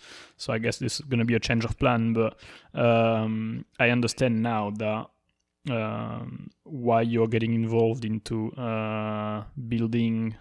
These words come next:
a well in, in Dominican Republic to, to bring water,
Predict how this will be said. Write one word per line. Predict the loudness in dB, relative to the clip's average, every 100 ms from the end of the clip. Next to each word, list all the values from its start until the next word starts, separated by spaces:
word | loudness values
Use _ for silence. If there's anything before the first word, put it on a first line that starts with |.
| -16 _ _
a | 0
well | 2 2
in, | -2
in | -2 -2
Dominican | -2 -2 -2 -2
Republic | 0 0 0 -4 -6
to, | -8 -6
to | -8
bring | -2 -2 0
water, | 0 2 2 2